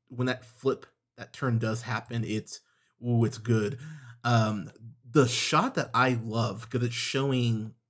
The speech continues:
that, uh, Falcon is becoming more capable in the field. If you see at the one twelve to, like, the one fifteen mark, he goes ahead, flies into this plane, does a spin kick to take down,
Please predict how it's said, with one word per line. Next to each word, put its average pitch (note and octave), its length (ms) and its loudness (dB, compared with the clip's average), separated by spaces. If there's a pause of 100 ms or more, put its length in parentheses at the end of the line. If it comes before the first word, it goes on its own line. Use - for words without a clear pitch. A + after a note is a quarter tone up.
(140)
that, A#2+ 400 -8
uh, - 460 -10
Falcon B2 420 0
is B2 100 -4
becoming A#2 320 2
more A2+ 540 0 (220)
capable A#2 460 -6
in G#2+ 100 -10
the A#2+ 60 -12
field. A2 540 -2
If A#2+ 160 -14
you B2 120 -4
see D#3 500 -2
at A#2+ 120 -6
the A#2+ 60 -2
one A#2 540 2
twelve A#2+ 520 0
to, - 80 -6
like, A#2 120 -2
the A#2 60 -8
one A#2+ 480 2
fifteen A#2+ 600 -4
mark, G2 440 -8 (720)
he D3 140 -12
goes D#3 260 4
ahead, C#3 320 2
flies C3 340 0
into C3 140 2
this A#2 100 2
plane, A#2+ 560 -2
does B2 260 2
a A#2+ 60 -6
spin C3+ 460 -2
kick A#2 320 -2
to A#2+ 80 -12
take A#2+ 320 -6
down, A#2 460 0